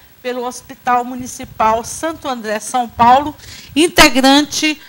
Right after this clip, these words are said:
do Serviço de Cirurgia Bucomaxilofacial dos Hospitais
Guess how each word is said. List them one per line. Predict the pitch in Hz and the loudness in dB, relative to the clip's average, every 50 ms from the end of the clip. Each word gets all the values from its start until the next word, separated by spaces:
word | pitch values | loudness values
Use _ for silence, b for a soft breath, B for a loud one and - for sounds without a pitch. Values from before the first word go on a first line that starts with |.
| B B | B B
do | - 226 254 | -10 -8 -8
Serviço | - - 277 254 254 254 214 240 294 311 - - 285 | -4 -2 -2 -2 -2 -2 -4 -6 -6 -6 -6 -8 -8
de | 233 269 285 | -8 -6 -6
Cirurgia | - - - 320 294 285 262 233 208 196 233 254 269 269 269 269 269 - - 170 175 | -4 -4 -4 -6 -6 -6 -8 -8 -10 -12 -12 -12 -10 -8 -8 -8 -10 -14 -20 -20 -16
Bucomaxilofacial | 196 226 311 320 320 _ - 320 320 339 330 _ _ _ - - - 226 240 247 240 - - - - 247 226 226 220 - 240 240 - - - 262 226 233 247 247 | -10 -10 -10 -10 -10 _ -12 -12 -12 -12 -12 _ _ _ -20 -20 -12 -6 -6 -6 -6 -6 -12 -14 -14 -12 -12 -12 -12 -10 -10 -10 -10 -8 -4 0 2 2 2 0
dos | 226 247 233 233 | -2 -8 -10 -10
Hospitais | 262 247 - - 254 - - 214 175 156 151 151 - - | -10 -10 -10 -12 -14 -12 -8 -8 -8 -8 -10 -16 -20 -20